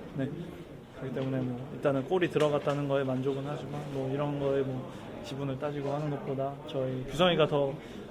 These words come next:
골을 넣었으면 참 좋았을 텐데, 그런 부분이 좀 너무 안타깝게 생각하고, 뭐 규성이 선수가, 아, 규성이가 보이지 않는 곳에서, 어, 많이 띄워주고 또 많이 압박해주고 해준 것들에 대해서 이런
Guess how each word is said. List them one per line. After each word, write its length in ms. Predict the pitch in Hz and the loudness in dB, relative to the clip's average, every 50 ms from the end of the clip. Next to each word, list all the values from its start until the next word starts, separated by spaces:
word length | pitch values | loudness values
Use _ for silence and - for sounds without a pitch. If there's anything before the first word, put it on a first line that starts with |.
| - - | 0 4
골을 400 | 196 196 185 190 185 170 156 - - 147 - | 6 8 8 10 8 8 6 4 0 -2 0
넣었으면 720 | - 143 143 165 - - - 175 170 165 160 156 156 151 147 | 4 8 8 8 8 6 2 4 6 6 8 8 6 4 2
참 140 | 147 180 170 | 2 0 2
좋았을 300 | - 160 170 180 170 156 | 6 8 10 10 8 8
텐데, 240 | 151 170 156 151 160 | 4 4 6 6 6
그런 220 | 143 165 156 156 156 | 6 6 4 4 4
부분이 300 | 151 139 143 147 143 127 | 2 2 0 0 0 0
좀 160 | 170 165 147 | 0 0 0
너무 160 | 143 143 143 | 0 2 2
안타깝게 580 | 139 139 151 160 160 170 170 - - - - 156 | 4 4 4 4 2 0 0 0 0 0 0 0
생각하고, 640 | 147 165 - 165 170 - 165 151 139 143 143 139 139 - - - - - - - - | 0 0 0 0 0 2 2 2 2 2 0 0 -2 -4 -8 -10 -10 -10 -10 -6 -4
뭐 120 | 135 131 127 | -2 -2 0
규성이 220 | - 147 151 151 | 2 2 2 2
선수가, 300 | 143 151 139 147 139 139 135 - - - | 2 2 2 2 2 2 2 0 0 4
아, 180 | 156 143 139 135 | 4 4 4 2
규성이가 720 | - 143 151 156 151 156 151 147 147 147 147 143 139 143 | 0 0 2 4 4 4 4 2 2 2 0 0 0 0
보이지 260 | 135 139 156 156 147 151 | 2 2 2 2 4 4
않는 220 | 143 147 151 151 | 2 2 2 2
곳에서, 400 | 143 143 139 147 139 151 143 139 - - - - - - - - - - - - - - - - | 0 2 2 2 4 4 4 4 2 0 -4 -8 -10 -12 -12 -10 -10 -8 -8 -8 -6 -6 -2 2
어, 1040 | - 135 135 135 131 131 127 127 127 127 127 127 127 127 131 - - - - - - - - - - - - - - - - | 6 8 8 10 10 8 8 8 6 4 2 2 0 0 -2 -4 -4 -6 -8 -8 -8 -8 -6 -6 -8 -8 -8 -8 -8 -4 0
많이 220 | 139 143 151 151 | 2 4 4 4
띄워주고 720 | 147 - 190 190 180 160 165 151 151 156 151 151 151 147 147 | 6 8 8 8 8 6 4 2 4 4 6 6 6 6 4
또 80 | - 160 | 4 6
많이 200 | 143 143 151 151 | 6 6 8 6
압박해주고 840 | 143 131 - 160 156 - 170 151 165 156 147 151 147 147 147 147 | 6 4 4 2 0 0 0 0 0 -2 2 4 6 6 6 6
해준 220 | 147 160 160 165 156 | 6 4 0 0 0
것들에 380 | 147 139 - - 156 143 151 | 0 0 0 2 4 4 4
대해서 480 | 139 143 143 139 135 123 156 143 139 139 | 6 6 4 4 2 2 2 4 4 4
이런 420 | 131 135 139 135 135 135 131 131 | 4 4 4 2 2 0 -2 -2